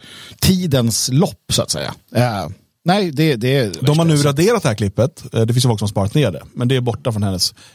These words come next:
Speaker 2: Eh, hon, jag vet inte, men återigen, hon har ett helt team runt sig.
Speaker 1: Mm.
Speaker 2: Eh, det här är klippt och redigerat och upplagt.
Speaker 1: Ja.
Speaker 2: Så det är inte så, återigen, vi säger att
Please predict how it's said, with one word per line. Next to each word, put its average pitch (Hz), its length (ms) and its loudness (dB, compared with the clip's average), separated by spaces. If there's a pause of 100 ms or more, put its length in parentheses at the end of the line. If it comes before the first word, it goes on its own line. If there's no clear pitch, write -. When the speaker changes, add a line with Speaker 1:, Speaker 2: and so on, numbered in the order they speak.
Speaker 2:
Eh, 107 220 0
hon, 117 120 2 (160)
jag 127 80 2
vet 135 80 2
inte, 117 180 -2 (220)
men 156 140 2
återigen, 147 440 0 (600)
hon 151 220 2
har 170 100 2
ett 120 80 -2
helt 123 180 -2
team 135 300 0
runt 85 160 -4
sig. 85 220 -8 (200)
Speaker 1:
Mm. 139 160 4 (440)
Speaker 2:
Eh, 113 480 2 (320)
det 127 120 -2
här 135 100 2
är 156 60 2
klippt - 600 -2
och 147 100 2
redigerat 156 760 0
och 139 160 0
upplagt. - 640 -6
Speaker 1:
Ja. 92 260 -4 (200)
Speaker 2:
Så - 140 -2
det 139 100 0
är - 20 2
inte 165 180 -2
så, 143 300 0 (400)
återigen, 156 520 0 (280)
vi 139 100 2
säger 143 320 2
att 131 260 -4